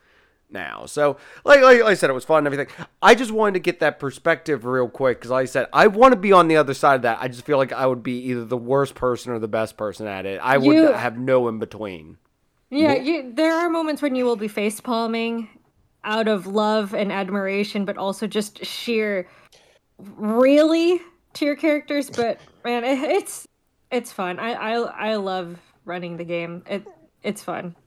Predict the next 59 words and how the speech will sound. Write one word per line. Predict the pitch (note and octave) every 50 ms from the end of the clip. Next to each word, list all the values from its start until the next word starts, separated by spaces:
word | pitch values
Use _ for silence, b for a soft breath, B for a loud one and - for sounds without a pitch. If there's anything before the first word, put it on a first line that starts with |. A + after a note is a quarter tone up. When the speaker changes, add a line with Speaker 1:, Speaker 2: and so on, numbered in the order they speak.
| _ _ -
Speaker 1:
Uh, | C3+ C#3 C3+ B2
Speaker 3:
I, | A#2 A#2+ A#2+ C3+ -
I | - A2 B2+ D3+ D3
had | D3+ D3 B2 G#2 -
fun. | - - B2+ C3+
Like | B2 B2 B2
I | A#2+
said, | A2 - G#2 F2+
I | G2+ A#2
had | D3 D#3 - -
fun. | - - A2+ A2 G#2+ G2 F#2+ F#2 F#2+ _ _ _ _ -
I | G#2+
had | A#2+ A#2+ F#2+
a | F2
blast | E2 D#2 F2+ F2+ F#2 F#2 F#2 - -
with | - F2 - -
the, | F#2 F2+ F2 F2 F2+
the | F2 -
Clogar | - - G2 G2 F#2+ F#2+ F2 E2
campaign. | - G2+ F2+ F2 E2+ - G2+ F#2+ F#2 F#2 F2
But | - G2+ - -
Zinger, | - B2 E3+ A3 G#3+ B2+
you | A2 D#3 G#3
also | C3+ A#2+ F3 G3 - - G2 F2+ F2 F2 F#2 - _ _ _ _ _ _ _
have | - A2+ G2+
done | G2 A#2+ A#2
a | A#2
good | A2 A#2 A2
job | G2+ A2 A2+ A2
when | G#2+ A2
we've | A2 A2 G#2+
done | A2+ A2 G#2+
our | G2+ F#2
Halloween | - A#2 A2+ G#2 G2 A2 C3 A#2+
episodes | G#2 - - - - G2 F#2 F2+ F2 E2+ _ -
that | G#2 G2+ G#2 -
are | G2 F#2
basically | - G2+ G2+ F#2 - - A2 F#2+
run | F#2+ G2 G2+
like | F#2+ F2+ F2+
D | F2 G2+ F2+
and | E2 E2
D | F2+ G2+ G2+
campaigns. | _ - E2+ -
Speaker 1:
Yeah. | F3 A#3 F#3 A#2+ - -
Speaker 3:
Like, | - - - F#2+
I | F#2+
think | A2+ A2 -
you | G#2+
do | G#2 B2 A#2+
a | A2+
good | A2 G#2 F#2+
job | - G2+ G#2 G#2 G2+
of, | G2 F#2 G2
like, | G2+ F#2+ F2+ -
setting | - - A2 G#2+ G#2 G2+
up | G2
a | F#2+ F#2
world | F2+ F#2+ G2+ G2+ G2+ G2+ G2 F#2+